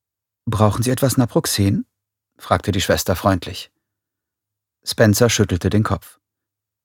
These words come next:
Schließlich war er mal Wissenschaftler gewesen. Und noch hatte kein Labor das Medikament entwickelt, das seinen Schmerz lindern könnte. In Natura war Curtis Warburton kleiner, als er im Fernsehen wirkte.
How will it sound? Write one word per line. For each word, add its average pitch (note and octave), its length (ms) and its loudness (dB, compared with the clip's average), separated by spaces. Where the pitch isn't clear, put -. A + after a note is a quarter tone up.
Schließlich C3+ 440 0
war G#2 140 6
er G2+ 80 4
mal F#2+ 160 4
Wissenschaftler G2 560 0
gewesen. E2 440 -4
Und G#2+ 240 4
noch C3 200 4
hatte G2 200 0
kein D3 240 2
Labor G2 260 2
das F2 160 -2
Medikament F#2 480 2
entwickelt, E2+ 680 -4
das D2+ 200 -8
seinen G2 280 2
Schmerz G2+ 360 -2
lindern F#2+ 320 0
könnte. - 340 -10
In C3 120 6
Natura C3+ 520 4
war E2+ 140 4
Curtis G2+ 420 2
Warburton G#2 540 4
kleiner, F#2 400 2
als E2 180 -2
er G#2 80 2
im A2 100 2
Fernsehen A2 500 0
wirkte. E2 340 -4